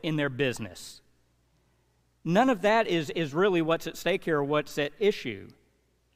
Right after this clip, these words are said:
The problem is not planning or business or money per se. The problem is living life as if you're in control of everything.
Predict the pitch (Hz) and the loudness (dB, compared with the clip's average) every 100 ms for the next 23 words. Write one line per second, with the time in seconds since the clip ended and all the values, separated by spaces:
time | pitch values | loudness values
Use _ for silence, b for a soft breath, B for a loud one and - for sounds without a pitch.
0 | _ _ _ _ _ 156 - 220 269 202 | _ _ _ _ _ -8 -2 2 2 2
1 | 143 139 151 170 165 135 151 202 185 117 | 0 0 -2 -2 -2 0 2 2 2 0
2 | - - - - _ _ _ _ _ _ | -4 -12 -20 -20 _ _ _ _ _ _
3 | _ _ - 196 190 190 190 185 160 143 | _ _ 0 2 4 2 0 0 0 0
4 | 123 170 175 180 170 - 160 143 143 156 | 2 0 2 0 0 0 0 2 2 2
5 | 170 143 - 143 127 - 175 120 110 123 | 2 0 -2 -2 -2 0 2 2 0 -2
6 | 143 - 208 262 156 123 117 143 185 b | -6 0 2 4 2 -2 -4 -6 -10 b
7 | b b b - 160 143 185 220 220 180 | b b b -2 -2 4 6 6 4 2
8 | 190 170 127 160 - - 170 175 - 165 | 4 4 2 -4 -4 0 2 0 -2 6
9 | 196 202 185 180 170 - 175 165 151 156 | 8 6 2 -2 -4 0 2 4 2 2
10 | 175 147 120 110 90 | 0 0 -4 -6 -10